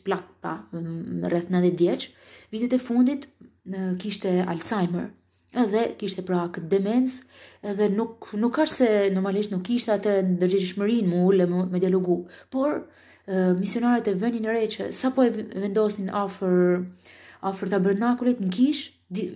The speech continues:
m, për shembull jashtë ishte i shqetësuar për shkak të sëmundjes, shkak të gjanave, sa po e vendosnin aty, qetësohej menjëherë, thoshin pra, dëshmonin ato. Menjëherë, sepse zemra, është zemra që e ndjente, sepse zemra e tij ishte pra në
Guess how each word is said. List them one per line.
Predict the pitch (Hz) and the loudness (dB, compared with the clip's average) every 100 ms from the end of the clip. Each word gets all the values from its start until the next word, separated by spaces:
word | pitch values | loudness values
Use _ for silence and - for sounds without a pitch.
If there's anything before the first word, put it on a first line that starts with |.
| - | -6
m, | 185 190 190 185 | -4 -2 -2 -2
për | 185 | -2
shembull | 214 190 202 | 0 2 4
jashtë | 247 254 220 | 4 2 -2
ishte | 190 208 | -2 -2
i | |
shqetësuar | 190 196 - 214 185 | -2 -4 -2 -2 0
për | 180 | -2
shkak | 180 185 | -2 -6
të | - | -4
sëmundjes, | 190 190 190 185 - | -4 -2 -2 -2 -4
shkak | 180 | -4
të | 175 | -2
gjanave, | 220 233 254 262 - - | -2 0 -2 -4 -12 -12
sa | - 262 | -2 2
po | |
e | 247 | 2
vendosnin | 226 247 247 233 | 4 2 2 -4
aty, | 240 294 294 _ _ _ - | -2 -4 -4 _ _ _ -8
qetësohej | 190 - 180 180 170 | -6 -2 -2 -2 -4
menjëherë, | 170 165 175 170 180 - | -4 -4 -4 -4 -6 -6
thoshin | 180 180 180 | -8 -6 -10
pra, | 180 180 - | -10 -12 -6
dëshmonin | 175 180 180 170 165 180 | -6 -2 -2 -2 -4 -6
ato. | 180 - _ _ - - - - | -8 -12 _ _ -20 -20 -16 -4
Menjëherë, | 190 175 180 180 | 2 2 2 -2
sepse | 180 196 175 | -4 0 2
zemra, | 208 220 185 175 175 _ | 4 4 2 -4 -10 _
është | 185 180 - | -4 2 2
zemra | 220 202 170 165 | 2 0 -4 -4
që | |
e | 175 | -6
ndjente, | 165 175 180 | -2 -4 -4
sepse | 185 - 175 160 | -12 -14 -10 -4
zemra | 190 185 | -2 -2
e | 185 | -2
tij | 208 - 180 | -6 -2 -2
ishte | 180 196 | -2 -6
pra | 196 208 - - _ | -10 -12 -18 -20 _
në | 180 | -2